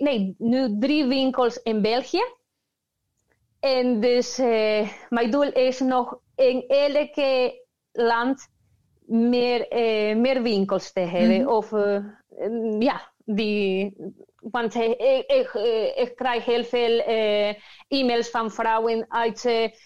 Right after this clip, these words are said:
Speaker 1: Portugal of uit Spanje. Die vragen, "Oh, ik zou heel graag we-, eh, zo Wixie willen kopen.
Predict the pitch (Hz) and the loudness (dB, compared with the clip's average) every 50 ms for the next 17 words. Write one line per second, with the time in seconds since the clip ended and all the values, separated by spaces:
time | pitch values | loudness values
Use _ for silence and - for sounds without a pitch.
0 | - _ _ _ - 269 269 247 233 - - 214 190 170 196 180 165 180 180 190 | -20 _ _ _ 2 4 4 4 4 2 0 -2 0 0 0 0 0 -2 -4 -6
1 | - _ _ _ _ _ _ _ _ - - 240 233 240 - 233 233 220 - 233 | -12 _ _ _ _ _ _ _ _ -2 0 0 0 0 0 -2 0 0 0 -2
2 | 226 - - _ - 226 233 226 220 220 214 202 196 190 190 185 - _ _ _ | -2 -4 -8 _ -2 -2 0 0 -2 -2 -2 -2 -2 -2 -4 -6 -8 _ _ _
3 | _ _ - 208 226 202 - 226 226 214 214 - 233 226 220 - - 285 294 294 | _ _ -4 -2 -2 -2 -2 -2 -4 -2 -2 -2 -4 -4 -4 -2 0 2 2 4
4 | 285 285 269 269 262 262 - - 285 262 247 233 - 214 220 285 294 294 269 269 | 4 2 2 0 0 -2 -2 -2 -2 -2 -2 -4 -4 -2 0 2 2 4 4 2
5 | 262 240 - 254 254 254 247 240 - - 240 233 233 233 233 - - 240 240 240 | 2 0 -2 -2 0 0 0 -2 -2 -2 -2 0 0 0 0 0 0 0 0 0
6 | 233 226 - 285 269 269 262 240 247 269 269 254 - - - 262 247 233 254 254 | -2 -2 -2 0 2 2 2 0 0 -2 -2 -4 -6 -4 -4 -2 -2 0 0 0
7 | 254 247 240 - 240 240 233 233 226 202 - 240 240 240 | 0 0 0 0 0 2 2 2 2 0 0 0 0 0